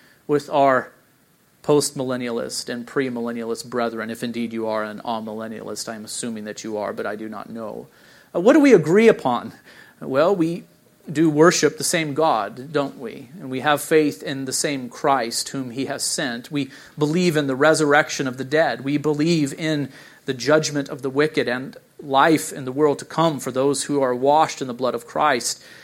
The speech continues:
And so while we consider the differences between the pe-, pre, post, and amillennial positions, I think it would be very foolish to, to lose sight of our common ground. Uh, but it would also be foolish to think that the differences that exist between these views don't matter at all,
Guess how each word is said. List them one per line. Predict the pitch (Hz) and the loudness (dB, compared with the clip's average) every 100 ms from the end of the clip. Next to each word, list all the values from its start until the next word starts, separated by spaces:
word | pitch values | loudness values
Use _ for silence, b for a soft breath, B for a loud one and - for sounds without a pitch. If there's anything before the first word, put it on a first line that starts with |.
| B B | B B
And | |
so | - 190 | 4 6
while | 180 214 226 | 10 10 10
we | 226 | 6
consider | 202 165 214 202 | 2 2 4 6
the | 156 | 4
differences | 151 214 247 214 180 | 4 6 4 2 0
between | 139 143 175 | -2 -4 -2
the | 151 | -2
pe-, | 143 190 | -4 -6
pre, | - - 175 | -6 0 0
post, | 170 175 170 160 | 2 2 2 2
and | 143 | -2
amillennial | 139 156 160 156 156 135 | 2 2 2 0 -2 -4
positions, | 135 135 165 190 160 127 117 - B B B B - | -4 -2 -2 0 -4 -4 -8 -10 B B B B -10
I | 151 | 0
think | 220 | 4
it | |
would | 247 | 4
be | 214 | 4
very | 185 220 | 8 8
foolish | 220 - 214 247 170 120 - | 6 4 4 6 6 4 0
to, | - 156 | 0 0
to | 170 | 0
lose | 165 208 185 | 2 4 4
sight | - 180 214 202 | 2 6 6 4
of | 156 | 4
our | 147 | 2
common | - - 196 185 160 | 2 6 6 6 2
ground. | 135 147 156 131 110 - B B B B | 4 6 8 6 0 -12 B B B B
Uh, | |
but | 151 190 | 4 8
it | 220 | 10
would | 233 | 10
also | 202 202 254 330 - 196 | 10 10 10 10 8 6
be | 139 135 | 6 4
foolish | - 151 151 | 4 2 2
to | - | 0
think | 156 196 180 | 0 -2 0
that | 175 | -2
the | 165 | 0
differences | 156 196 247 240 233 185 135 | 2 4 6 6 6 4 4
that | 156 | 0
exist | 147 135 185 - | 0 2 0 0
between | 220 196 | -2 0
these | 156 131 | 0 0
views | 139 135 | 0 0
don't | 127 190 196 | 6 6 6
matter | 175 175 165 | 6 8 8
at | 147 | 8
all, | 151 139 95 | 8 6 2